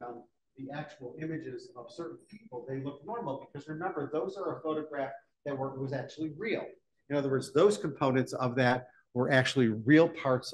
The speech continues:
of the, the photograph, so they don't generate any anomalies that we're seeing within those images. So it's important to analyze these images in order to determine not only if they're real or fake, how well they're done, and also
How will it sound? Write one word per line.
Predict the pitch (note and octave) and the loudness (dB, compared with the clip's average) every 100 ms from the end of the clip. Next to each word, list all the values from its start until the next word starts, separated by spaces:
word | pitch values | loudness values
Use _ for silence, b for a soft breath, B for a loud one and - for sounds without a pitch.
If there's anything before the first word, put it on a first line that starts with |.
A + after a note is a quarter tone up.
| - | -4
of | A#2+ A2+ - _ _ _ A2+ | -4 -4 -10 _ _ _ -2
the, | A#2 A#2 A#2 | 0 0 -4
the | |
photograph, | A2+ A3 A3 B2 A2+ A#2 - _ | 6 8 8 6 6 4 0 _
so | - C3+ | -2 2
they | A#2+ F#3 | 6 8
don't | F#3 D3+ B2 A2+ | 8 4 0 2
generate | E3 F3 C#3+ B2+ B2+ C3+ | 4 6 6 4 2 0
any | C#3+ B2+ | 2 4
anomalies | A#2 E3 A#3 F#3 C#3 B2+ B2 | 6 6 6 6 4 2 0
that | B2 | -2
we're | B2+ | -2
seeing | - D3+ C#3 C3 | 0 4 4 4
within | A#2+ - B2 A#2 | 2 2 2 4
those | A#2 G#2 | 2 4
images. | A#2 A2+ E2+ - - - B B B - | 4 2 -2 -14 -20 -20 B B B 2
So | |
it's | D3+ | 4
important | D#3+ C3 B3+ G#3+ D#3+ | 4 8 8 8 6
to | |
analyze | F3+ G#3 E3+ C#3 C#3 | 4 6 6 6 4
these | B2+ | 2
images | F#3 F3+ D3 B2+ | 2 2 2 2
in | C#3 | 0
order | C#3+ | 0
to | C#3 B2+ | 2 2
determine | B2+ D3+ D#3+ C3+ A2+ b b b - | 2 4 4 4 2 b b b 4
not | E3+ A3 | 8 8
only | A#3 F3+ C#3+ C#3 D3+ | 8 8 6 6 4
if | D#3 | 4
they're | D3 C3 | 2 4
real | D3 F3 B2 | 6 6 6
or | |
fake, | A2+ - C#4+ B3+ C3 C#3+ - - _ _ _ _ _ _ _ _ | 2 4 8 8 6 -2 -6 -20 _ _ _ _ _ _ _ _
how | D#3 C3+ | 2 6
well | C#3+ D#3+ | 8 6
they're | C#3+ B2 | 4 2
done, | A2 C#3+ D3 D3 C#3 - - | 2 2 2 -2 -6 -16 -10
and | A#2+ | -6
also | A#2 C#3 C#3 - C3+ B2 | 2 4 4 4 4 4